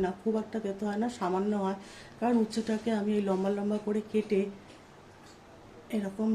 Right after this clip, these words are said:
লাল লাল করে ভেজে নিয়েছি, সরু সরু করে লম্বা লম্বা করে কেটে লাল লাল করে ভেজে নিয়েছি। সাথে আমি, সাথে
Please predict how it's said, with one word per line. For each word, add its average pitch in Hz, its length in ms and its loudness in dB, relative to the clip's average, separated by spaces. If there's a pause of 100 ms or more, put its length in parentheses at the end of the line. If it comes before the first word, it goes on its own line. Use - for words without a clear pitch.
(100)
লাল 185 160 0 (100)
লাল 208 140 2 (120)
করে 214 140 2 (100)
ভেজে 185 280 0
নিয়েছি, 175 300 -2 (840)
সরু 185 260 -4
সরু 202 220 -2
করে 214 200 2
লম্বা 190 240 0
লম্বা 202 240 -2
করে 214 200 0
কেটে 214 200 -2 (120)
লাল 190 200 2
লাল 190 200 2
করে 214 220 0
ভেজে 170 260 -4
নিয়েছি। 165 280 -4 (680)
সাথে 202 260 -6 (120)
আমি, 220 160 0 (1500)
সাথে 214 260 0